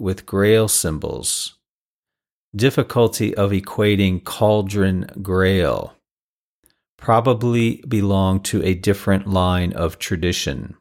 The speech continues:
Instances given. Real significance of lance and cup. Well known as life symbols. The samurai.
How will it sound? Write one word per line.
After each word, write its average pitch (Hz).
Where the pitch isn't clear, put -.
Instances 98
given. 78
Real 98
significance 95
of 87
lance 92
and 92
cup. -
Well 120
known 107
as 87
life 95
symbols. 76
The 95
samurai. 73